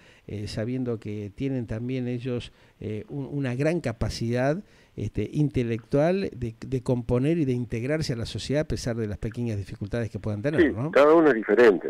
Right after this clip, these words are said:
Speaker 2: ¿no?
Speaker 1: Seguro.
Speaker 2: O sea, no, no
Speaker 1: Ujú.
Speaker 2: podemos generalizar.
Speaker 1: Ujú.
Speaker 2: Por ahí mi hijo Pablo tiene estas características, estas posibilidades, otro no tiene en este rubro y tendrá en otros
Speaker 1: Ujú.
Speaker 2: rubros.
Speaker 1: Ujú.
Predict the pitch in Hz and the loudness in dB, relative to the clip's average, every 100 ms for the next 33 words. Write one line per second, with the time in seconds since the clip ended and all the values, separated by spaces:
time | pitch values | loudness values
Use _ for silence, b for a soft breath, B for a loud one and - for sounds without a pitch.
0 | 80 101 123 113 98 80 90 85 87 107 | 4 6 6 2 -2 0 0 2 0 2
1 | 101 92 80 76 69 67 - 104 80 - | 0 -2 -4 -4 -4 -6 0 2 2 -4
2 | 107 92 - 76 78 80 80 80 - - | -12 -12 -2 0 0 0 -4 -2 -2 2
3 | 85 85 73 71 - 73 - - 67 69 | 2 2 -2 -8 -8 -12 -12 -8 -8 -6
4 | - 82 - 80 76 69 80 - 67 71 | -6 -6 -6 -6 -4 -6 -8 -10 -10 0
5 | 98 92 82 - 80 76 78 - 78 78 | 2 2 -2 0 -2 -2 -4 -6 -4 -4
6 | 76 - 76 69 82 101 104 85 76 67 | -4 -4 -4 -2 2 2 2 0 -2 -4
7 | 71 71 73 90 95 - 67 78 71 69 | 0 0 4 4 4 2 -6 -2 -4 0
8 | 85 98 _ B B 107 104 | 0 0 _ B B -8 -6